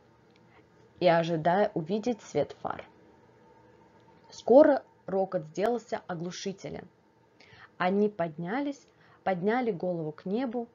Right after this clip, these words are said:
и прямо оттуда на дорогу свалился огромный мотоцикл.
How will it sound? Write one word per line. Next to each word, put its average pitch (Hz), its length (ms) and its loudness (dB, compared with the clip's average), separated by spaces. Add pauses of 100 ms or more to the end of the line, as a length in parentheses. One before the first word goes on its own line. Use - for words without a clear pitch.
(300)
и 190 80 -8
прямо 196 500 -2
оттуда 226 560 -6 (120)
на 214 120 -2
дорогу 202 580 0 (400)
свалился 214 920 0
огромный 214 960 0
мотоцикл. - 640 -10